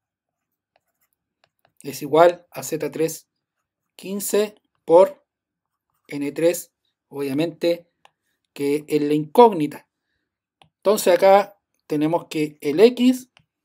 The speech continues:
aquí lo vamos a colocar aquí, que este sería el N dos, para no confundirlo. Entonces la incógnita, doscientas cuarenta y cuatro revoluciones por minuto, R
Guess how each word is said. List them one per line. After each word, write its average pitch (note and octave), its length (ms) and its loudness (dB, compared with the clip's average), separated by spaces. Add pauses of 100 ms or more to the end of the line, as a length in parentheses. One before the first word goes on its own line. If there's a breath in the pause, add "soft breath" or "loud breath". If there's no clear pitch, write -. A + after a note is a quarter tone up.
(260)
aquí C3 200 -18
lo D3 80 -8
vamos C#3 200 -8
a - 20 -18
colocar C3 340 -8
aquí, C3 260 -14
que C#3 360 -14 (840)
este D3 220 -10
sería D3 480 -4
el C3 560 -6 (200)
N C3+ 220 -8
dos, A3 260 -2
para C#3 220 -20
no C3+ 80 -20
confundirlo. F#3+ 720 -12 (1160)
Entonces E3 420 -4
la D3+ 80 -4
incógnita, A3 840 2 (640)
doscientas D#3+ 480 -8
cuarenta C#3 360 -8
y B2+ 80 -20
cuatro E3+ 260 0
revoluciones D3+ 500 -6
por E3+ 180 -4
minuto, E3+ 520 -8 (3000)
R C#3+ 400 -10